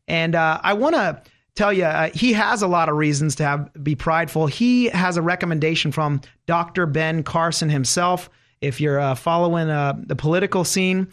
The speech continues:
you know Doctor Carson is one of the presidential candidates. And, uh, who knows? Maybe Doctor Levy will run for president someday. I don't know. We'll see. But, uh, listen to this recommendation by Doctor Ben Carson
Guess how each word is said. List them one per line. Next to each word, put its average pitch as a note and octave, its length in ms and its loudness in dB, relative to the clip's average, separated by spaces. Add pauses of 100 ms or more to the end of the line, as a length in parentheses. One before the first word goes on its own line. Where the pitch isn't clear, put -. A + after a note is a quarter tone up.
(240)
you E3 100 0
know E3+ 160 2
Doctor E3 300 -2
Carson E3 480 0
is D#3 500 0
one D#3+ 220 -2
of - 20 -2
the D3+ 80 -2
presidential D3+ 480 -2
candidates. E3+ 560 -2 (460)
And, D3+ 320 0
uh, C#3+ 260 0
who F#3 140 0
knows? C3+ 260 0
Maybe D#3+ 180 0
Doctor D#3+ 280 -2
Levy D#3+ 440 -2
will C#3+ 160 0
run D3 200 0
for C3 120 -4
president C3 400 -2
someday. A#2 380 0
I C3+ 120 0
don't C#3 160 0
know. B2+ 120 0
We'll A2+ 140 0
see. A#2+ 280 -2 (340)
But, F3 280 2
uh, E3+ 260 0 (220)
listen B3+ 260 0
to D4+ 60 2
this A3 400 0
recommendation E3+ 760 0
by E3 440 2
Doctor D#3+ 320 -2
Ben D#3 220 -2
Carson C#3 600 -2